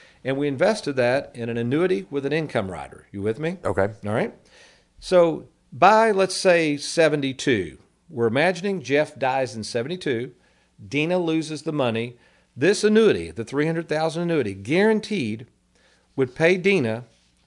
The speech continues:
Speaker 1: twenty-seven thousand seven hundred ninety-five dollars a year for the rest of her life. That's more than she was drawing.
Speaker 2: Right.
Speaker 1: Pretty darn good, isn't it?
Speaker 2: Yeah.
Speaker 1: Guaranteed, Aaron. Did I say guaranteed?
Speaker 2: Yeah.
Speaker 1: Can I say
Speaker 2: Guaranteed.
Speaker 1: guaranteed again?
Speaker 2: It's not gonna go away.
Speaker 1: No.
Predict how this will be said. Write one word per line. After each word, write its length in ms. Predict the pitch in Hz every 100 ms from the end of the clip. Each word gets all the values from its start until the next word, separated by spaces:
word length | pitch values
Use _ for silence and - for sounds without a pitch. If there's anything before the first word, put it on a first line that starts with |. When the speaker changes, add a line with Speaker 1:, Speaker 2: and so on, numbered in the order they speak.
| _ _ _ _
Speaker 1:
twenty-seven 600 | - 185 208 190 170 165
thousand 400 | 156 147 143 127
seven 260 | 151 143
hundred 140 | 143 135
ninety-five 460 | 127 127 127 120
dollars 320 | 117 113 101 -
a 80 | 117
year 360 | 117 175 123
for 140 | 98 104
the 80 | 98
rest 260 | 117 -
of 80 | 98
her 100 | 101
life. 400 | 117 107 64 _
That's 220 | 117 123 120
more 480 | 120 175 185 113
than 140 | 107 107
she 120 | 123
was 120 | 104
drawing. 360 | 98 143 170 82
Speaker 2:
Right. 260 | - 110 - - _ -
Speaker 1:
Pretty 160 | 156
darn 220 | 131 120 110
good, 200 | 151 110
isn't 160 | 98
it? 40 | 104
Speaker 2:
Yeah. 200 | 123 87 _ _
Speaker 1:
Guaranteed, 560 | 131 202 190 - 180 95
Aaron. 240 | 82 80 - _
Did 80 | 98
I 40 |
say 180 | 107 131
guaranteed? 520 | 117 127 127 139 131 127
Speaker 2:
Yeah. 200 | 117 85 - -
Speaker 1:
Can 100 | 120
I 40 |
say 20 | 131 143
Speaker 2:
Guaranteed. 120 | 143
Speaker 1:
guaranteed 300 | - - 135
again? 180 | 127 113
Speaker 2:
It's 180 | 110 123
not 220 | 131 135
gonna 180 | 139 131
go 160 | 123
away. 260 | 120 113 92
Speaker 1:
No. 320 | 104 147 135